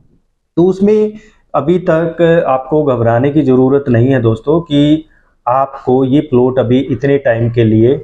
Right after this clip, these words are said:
बनाना ही पड़ेगा, यानी आप उसको अभी के हिसाब से, अगर हम आज की बात करें तो आप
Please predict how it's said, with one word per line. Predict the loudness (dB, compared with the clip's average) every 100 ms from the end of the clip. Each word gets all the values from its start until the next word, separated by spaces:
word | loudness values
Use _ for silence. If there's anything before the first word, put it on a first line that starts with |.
| -8
बनाना | -4 -2 0 0
ही | 0 -2
पड़ेगा, | -4 -6 -10 -16 _ _ _ -2
यानी | 0 0 0
आप | 0 -2 0
उसको | -2 -2 -4
अभी | -2 -2 2 0
के | 2 0
हिसाब | 0 -2 -2 -2
से, | -2
अगर | -2 0
हम | 0 0
आज | 0 -2
की | -2 -2
बात | -2 -4
करें | -8 -8 -8
तो | -4
आप | -2 -2